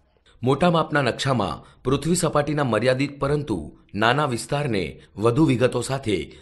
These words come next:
દર્શાવવામાં આવે છે. શહેર, ગામ, તાલુકા, જિલ્લા વગેરેના નકશા આ પ્રકારના છે. નાના માપના નકશામાં પૃથ્વી સપાટીનો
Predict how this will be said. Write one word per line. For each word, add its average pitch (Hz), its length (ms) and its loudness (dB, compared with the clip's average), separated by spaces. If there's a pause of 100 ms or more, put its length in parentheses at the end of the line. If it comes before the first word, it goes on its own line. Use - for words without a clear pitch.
(100)
દર્શાવવામાં 113 640 0
આવે 90 180 0
છે. 78 420 -6 (380)
શહેર, 101 560 0 (140)
ગામ, 98 480 -2 (280)
તાલુકા, 117 640 0 (140)
જિલ્લા 104 580 0 (180)
વગેરેના 160 540 0
નકશા 95 520 -2 (220)
આ 120 120 6
પ્રકારના 98 540 2
છે. 85 440 -6 (500)
નાના 135 340 2
માપના 139 320 0
નકશામાં 113 840 -4
પૃથ્વી 143 360 -2
સપાટીનો 131 720 -2